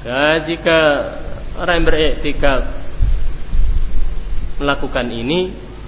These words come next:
berdosakah? Tidak berdosa, tetapi batal iktikafnya kalau dia melakukan dengan istrinya.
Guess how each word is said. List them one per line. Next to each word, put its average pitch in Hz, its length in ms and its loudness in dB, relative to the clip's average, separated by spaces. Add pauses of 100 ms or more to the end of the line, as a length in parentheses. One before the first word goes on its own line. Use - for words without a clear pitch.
(460)
berdosakah? 165 800 -2 (1500)
Tidak 208 240 -2
berdosa, 135 560 -4
tetapi 143 560 -4 (560)
batal 143 640 -2
iktikafnya 131 1200 -8 (160)
kalau 123 280 -12
dia 123 280 -2
melakukan 117 560 -8
dengan 123 320 -4 (480)
istrinya. 101 480 -14